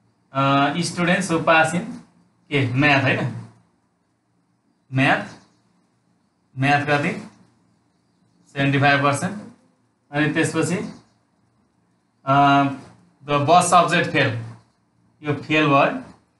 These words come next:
अनि यसलाई number of, number of E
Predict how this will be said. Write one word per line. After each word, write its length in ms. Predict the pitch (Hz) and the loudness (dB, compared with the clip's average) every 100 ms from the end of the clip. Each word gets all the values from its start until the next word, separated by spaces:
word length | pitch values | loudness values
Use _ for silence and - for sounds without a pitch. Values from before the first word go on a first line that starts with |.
| _ | _
अनि 100 | 139 | -6
यसलाई 500 | 143 160 151 151 196 - - _ _ _ _ _ 131 | -2 0 2 0 -2 -8 -20 _ _ _ _ _ -2
number 400 | 139 151 160 170 | 2 2 4 6
of, 160 | 165 208 - - - _ _ _ _ _ _ 135 | 6 2 -4 -18 -20 _ _ _ _ _ _ -2
number 340 | 143 147 151 | 0 2 2
of 160 | 160 180 - - 165 | 4 2 0 -14 -10
E 260 | 165 202 | -8 -6